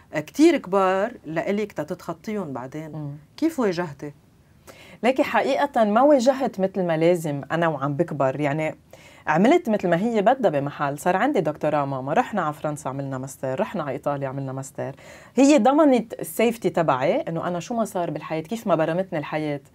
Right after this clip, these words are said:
Speaker 2: قادرة أوقف على إجري. بعدين واجهت لما قلت لها: "ماما، بدي أعمل مسرح." صراحة ما كان كتير مواجهة، لأنه كانت عم بتقلي: "اللي بدك إياه."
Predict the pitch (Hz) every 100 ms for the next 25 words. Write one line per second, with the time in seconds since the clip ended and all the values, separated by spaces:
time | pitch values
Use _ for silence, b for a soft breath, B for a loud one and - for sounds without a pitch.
0 | b b - 185 170 151 160 143 139 139
1 | 120 131 143 135 180 320 - B B B
2 | 214 254 330 330 285 311 302 294 233 220
3 | 180 190 202 185 160 165 160 160 143 147
4 | 151 143 135 127 127 143 160 175 214 247
5 | - 185 220 214 185 226 240 208 - 226
6 | 196 190 214 202 175 165 143 160 175 196
7 | 165 165 165 196 190 180 170 202 202 208
8 | - 143